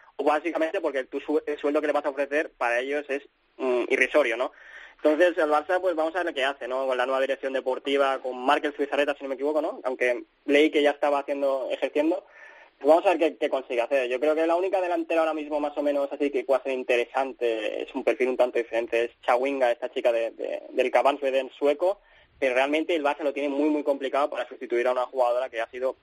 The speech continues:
clave, un cincuenta por ciento del éxito puede ser de ella, ¿no? Por, por marcar diferencias.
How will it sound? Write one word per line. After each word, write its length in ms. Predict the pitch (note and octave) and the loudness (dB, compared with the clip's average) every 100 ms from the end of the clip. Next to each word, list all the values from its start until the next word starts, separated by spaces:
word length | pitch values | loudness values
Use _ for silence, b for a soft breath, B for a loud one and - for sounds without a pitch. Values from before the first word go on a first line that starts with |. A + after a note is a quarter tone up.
| _ _ _ - | _ _ _ 4
clave, 520 | C#3 C#3+ D3+ E3+ E3+ _ _ _ - - | 8 8 6 2 0 _ _ _ -20 -6
un 180 | A2 C3+ | -2 2
cincuenta 320 | C#3 C#3 D3+ | 4 4 6
por 140 | C#3 C3 | 4 0
ciento 200 | C3+ C3 | 0 0
del 60 | |
éxito 280 | C#3 C#3 C#3+ | 0 -2 -2
puede 200 | C3+ C3 | -2 -2
ser 140 | B2+ | -2
de 120 | A2+ B2+ | -2 -2
ella, 160 | G#2+ | -2
¿no? 120 | A#2+ | -4
Por, 220 | A#2+ G2+ - | -4 -4 -2
por 140 | G#2 | -2
marcar 280 | G#2 G#2 A#2+ | 0 -2 -2
diferencias. 420 | A#2+ A#2+ A2+ - | -2 -6 -6 -12